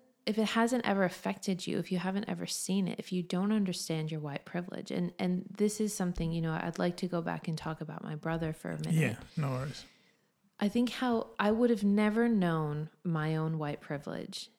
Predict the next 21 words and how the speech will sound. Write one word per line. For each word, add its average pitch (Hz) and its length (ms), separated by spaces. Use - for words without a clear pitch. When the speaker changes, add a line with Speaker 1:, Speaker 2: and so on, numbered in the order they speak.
Speaker 1:
if 170 120
it 160 100
had - 200
not 156 240
been 143 400
for - 140
my 143 140
Speaker 2:
Mm-hmm. 131 140
Speaker 1:
brother. - 380
I 170 80
think 185 300
I 175 160
walked 170 340
around 170 320
in 165 160
a, 160 420
a 160 320
beautiful 190 400
little 170 240
world 165 500
that, 151 440